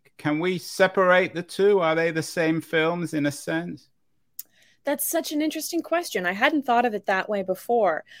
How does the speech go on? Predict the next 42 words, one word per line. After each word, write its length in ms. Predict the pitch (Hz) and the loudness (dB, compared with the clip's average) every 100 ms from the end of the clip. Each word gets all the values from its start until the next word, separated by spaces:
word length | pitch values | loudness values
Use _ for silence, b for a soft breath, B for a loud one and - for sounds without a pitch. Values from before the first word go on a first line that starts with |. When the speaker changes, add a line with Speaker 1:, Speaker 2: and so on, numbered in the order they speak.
| B - | B 8
Speaker 2:
Although 160 | 220 | 10
your 180 | 240 240 | 12 10
framing 560 | 240 - 285 285 214 180 | 8 10 12 12 6 2
is 140 | 175 - | 0 4
Oppenheimer, 560 | 214 233 226 214 208 | 4 4 0 2 0
Barbie, 400 | 196 202 202 190 - | 2 4 4 2 4
and 240 | 226 208 | 4 4
Contempt. 540 | - 190 269 208 160 | -6 -4 0 0 0
It's 140 | 190 - | -10 -10
the 100 | 202 | -4
summer 300 | 226 214 208 | -2 -2 -2
of 100 | 202 | 0
all 160 | 190 | 0
three 300 | 185 - 202 | 0 -2 -2
did 200 | 202 185 | -2 -8
tip 160 | - - | -4 -4
me 120 | 202 | -4
off 160 | 165 160 | -6 -6
slightly. 520 | - 247 233 170 - B B B _ | -4 -2 0 -2 -4 B B B _
It's 140 | 294 | -6
a 60 | 330 | -4
very 260 | 302 370 370 | -2 -2 -4
interesting 400 | 339 330 320 294 | -6 -10 -6 -4
movie. 320 | 294 240 190 | -4 -2 -2
I 20 | |
think, 220 | 311 320 - _ _ _ _ - - - _ | -2 -8 -8 _ _ _ _ -20 -20 -20 _
I 100 | - | -2
mean, 160 | 240 240 | 0 0
Contempt 580 | 277 254 - 302 349 277 | -4 -6 -4 -4 -4 0
is, 260 | 226 196 - | -2 -2 -4
is 220 | 214 202 | -2 -2
so 340 | - - 262 269 | -4 -4 -2 0
much 260 | 240 233 | 0 -2
about 440 | 247 202 185 175 - _ | -2 -2 0 -2 -6 _
the 100 | 196 | -6
process 600 | 180 - 175 190 196 190 | -6 -6 -4 -4 -4 -6
of 160 | 180 175 | -6 -6
making 340 | 160 156 170 | -10 -10 -10
a 60 | 160 | -8
movie 420 | 156 160 208 294 B B B B | -6 -4 -4 -4 B B B B
and 540 | - 196 180 175 170 - _ | 4 6 8 6 0 -6 _
the 340 | 196 190 165 | 8 10 10